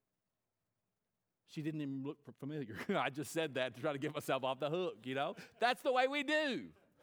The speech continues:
That's exactly the way we do. Trying to look better than we actually are is something that happens all the time,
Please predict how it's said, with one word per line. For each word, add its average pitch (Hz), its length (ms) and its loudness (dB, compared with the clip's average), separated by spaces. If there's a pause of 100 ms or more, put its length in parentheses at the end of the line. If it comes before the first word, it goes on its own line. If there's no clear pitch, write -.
(420)
That's 233 260 4
exactly 240 580 4
the 247 100 4
way 202 180 6
we 214 140 0
do. 247 400 0 (2500)
Trying 285 440 4
to 247 100 4
look 214 320 0
better 220 520 2 (200)
than 220 180 2
we 226 180 -2
actually 226 600 2
are 220 460 2
is 202 120 0
something 247 320 -2
that 226 100 0
happens 208 340 0
all 196 160 4
the 208 80 -2
time, 240 440 -2